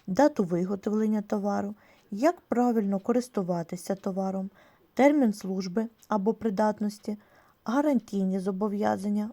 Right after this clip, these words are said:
виробника, найменування та адресу підприємства, що проводить ремонт та технічне обслуговування. Можете вимагати документи про ціну,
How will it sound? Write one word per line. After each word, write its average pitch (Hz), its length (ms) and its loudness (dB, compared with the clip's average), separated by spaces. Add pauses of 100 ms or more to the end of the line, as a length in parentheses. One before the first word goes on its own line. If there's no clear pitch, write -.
виробника, 214 680 -2 (640)
найменування 233 800 2
та - 160 -2
адресу 196 480 -2
підприємства, 180 960 -6 (300)
що 233 220 -2
проводить 208 560 -2
ремонт 208 640 0
та - 100 -8
технічне 190 600 -2
обслуговування. 202 960 -4 (560)
Можете 208 460 2
вимагати 196 640 -2
документи 202 840 -2 (680)
про 262 180 4
ціну, 208 580 -2